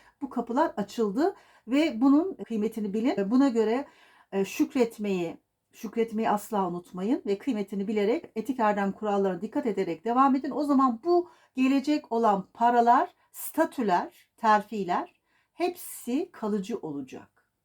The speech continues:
Bunu da unutmayın. Uranüs'ün de, e, etkisiyle bu ha-, bu konuyla ilgili haberler yakın zamanda, e, Mayıs ayı içerisinde müjdeli haberler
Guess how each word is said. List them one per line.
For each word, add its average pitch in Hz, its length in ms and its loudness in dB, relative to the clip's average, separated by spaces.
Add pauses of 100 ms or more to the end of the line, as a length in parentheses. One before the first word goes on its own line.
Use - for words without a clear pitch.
(160)
Bunu 190 180 -4
da 294 60 -6
unutmayın. 214 500 -6 (840)
Uranüs'ün 269 720 0
de, 202 220 0 (220)
e, 160 380 -8 (100)
etkisiyle 220 840 -2 (260)
bu 311 140 -2
ha-, - 280 2
bu 277 140 -4
konuyla 294 400 4
ilgili 233 320 0
haberler 214 680 2 (420)
yakın 254 380 0
zamanda, 226 720 2 (800)
e, 175 220 -8
Mayıs 277 360 4
ayı 254 160 -2
içerisinde 190 880 -4 (1400)
müjdeli 247 420 2
haberler 214 720 4